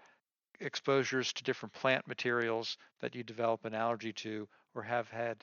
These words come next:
had a reaction to in the past, and then that reaction is accelerated with a second exposure,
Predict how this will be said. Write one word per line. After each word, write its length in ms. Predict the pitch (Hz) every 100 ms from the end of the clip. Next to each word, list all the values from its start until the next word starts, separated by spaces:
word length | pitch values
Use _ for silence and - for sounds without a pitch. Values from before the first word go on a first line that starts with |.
| _ _
had 220 | 139 135
a 40 |
reaction 520 | 117 117 120 117 123 110
to 260 | 123 120 107 - _ _
in 100 | 117
the 80 | 113
past, 480 | - 131 131 117 117
and 100 | 110
then 140 | 117
that 180 | 113 117
reaction 600 | 113 113 113 - 117 107 - - -
is 140 | 110
accelerated 720 | 113 - 139 139 127 117 117
with 160 | 107 104
a 60 | 107
second 320 | - 117 113
exposure, 640 | 107 - 123 127 113 104